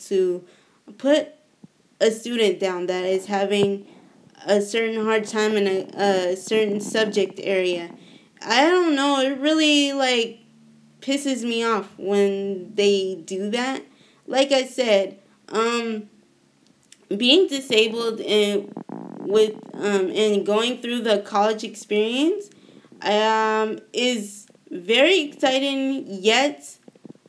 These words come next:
very challenging because you don't know. You're trying to figure yourself out during those college years as much as the average person is.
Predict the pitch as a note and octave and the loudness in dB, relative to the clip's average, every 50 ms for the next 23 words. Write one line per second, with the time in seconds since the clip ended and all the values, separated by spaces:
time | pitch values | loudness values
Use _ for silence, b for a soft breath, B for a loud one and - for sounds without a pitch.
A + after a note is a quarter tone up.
0 | _ - F#3+ F3 F3+ G#3+ A3+ A#3 A#3+ A#3+ A#3+ A#3+ A#3 A3+ A3 G#3 G#3 - A3+ G#3+ | _ -14 -14 -2 0 2 2 2 2 0 -2 -2 -4 -6 -8 -8 -10 -8 -6 -4
1 | G3+ A3 A3+ A#3 A#3+ A#3+ - B3+ B3 B3 A#3 A3 G3+ G#3 - G#3+ G3 G3+ G3 G3+ | -2 -2 -2 -2 -4 -6 -6 -4 -4 -4 -4 -6 -8 -4 -2 0 0 0 0 -2
2 | G3+ G#3+ G#3+ G#3+ G#3+ G#3 G3 G3+ G3+ G3+ G3+ G3+ G3+ G3+ G3+ G3 G3+ G3 B B | -2 -2 -2 0 0 -2 -2 -2 0 0 0 2 2 2 0 0 -4 -8 B B
3 | B B B B B - G3 A3+ C4+ D#4 F4+ E4+ C#4+ - - E4 D4+ D#4 D#4+ D4+ | B B B B B -6 0 2 4 4 4 2 0 0 0 0 2 2 2 0
4 | - C#4+ C#4 C#4 - B3+ C4+ C4 A#3 G#3+ A3 G#3 G3+ G3 G3+ A#3 C4 D4 D#4+ - | -2 -4 -8 -6 -4 -4 -2 -2 -2 -2 -4 -4 -4 0 2 4 6 6 4 2
5 | - D4 B3 B3 B3 A#3+ A#3 A3 G#3+ G#3+ G#3 G3+ - - b b b b b b | 0 -2 -2 -2 -4 -4 -2 0 0 2 0 -2 -6 -10 b b b b b b
6 | b b - - - F#3+ - A#3+ B3 B3+ B3+ B3 G#3 A#3+ B3 C4+ C#4+ C#4+ - D4 | b b -20 -20 -16 -8 -4 -2 0 0 0 0 0 0 0 0 -2 -2 0 0
7 | C4 B3+ B3+ B3+ B3+ G#3 A3 G#3+ G#3+ G#3 G3+ G3+ G3 G3 F#3+ F#3+ - - _ _ | 0 2 2 0 -2 -4 -2 0 0 2 2 2 2 0 -2 -6 -12 -20 _ _
8 | - - - _ _ - - A3+ B3 A#3+ G3+ A3+ A3+ A#3 A3+ A3+ B3+ A#3+ A3+ G3+ | -20 -20 -20 _ _ -2 2 2 2 2 0 -2 -2 -2 0 0 -2 -2 0 0
9 | G#3 - - - G3+ G#3+ G3 G3 F#3+ F#3+ - - A3 G3 F#3+ G3+ - F#3 F3+ F3+ | 0 0 2 2 2 2 2 0 -2 -4 -4 -4 -2 -2 -2 0 -2 -2 -2 -2
10 | F3 F3 - - - | -2 -4 -6 -8 -12